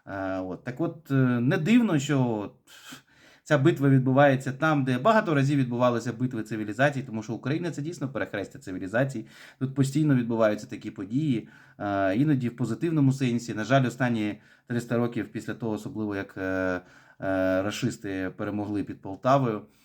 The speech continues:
м, е, це стало, хм, символом нашого пригноблення і розростання імперії. Ну, я вірю, друзі, що зараз ми відкочуємо свою історію в хорошому сенсі назад, тоді,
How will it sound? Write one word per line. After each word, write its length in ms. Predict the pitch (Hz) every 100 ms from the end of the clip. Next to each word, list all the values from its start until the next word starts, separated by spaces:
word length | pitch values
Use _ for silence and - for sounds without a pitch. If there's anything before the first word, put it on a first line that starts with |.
| _ _
м, 460 | 110 104 101 101 98
е, 340 | 95 92 90
це 240 | - 117 98
стало, 560 | - 104 95 92 87 - _ _ 92
хм, 140 | 143 120
символом 480 | - 110 101 95
нашого 320 | 98 101 - 95
пригноблення 760 | 101 95 143 151 131 110 104 - - - _
і 540 | 107 101 95 95 92 95
розростання 640 | 113 123 127 131 101 101
імперії. 600 | 101 95 139 151 127 127 - - -
Ну, 240 | 143 147
я 200 | 110 147
вірю, 220 | 165 175
друзі, 280 | 156 156 143
що 120 | 139
зараз 400 | 131 156 156 135
ми 160 | 139 131
відкочуємо 580 | 127 131 143 139 117 113
свою 200 | 113 113
історію 340 | 107 139 131
в 40 | 107
хорошому 420 | 120 110 113 107
сенсі 340 | 113 101 104
назад, 460 | 107 104 127 147 -
тоді, 420 | 104 95 123 156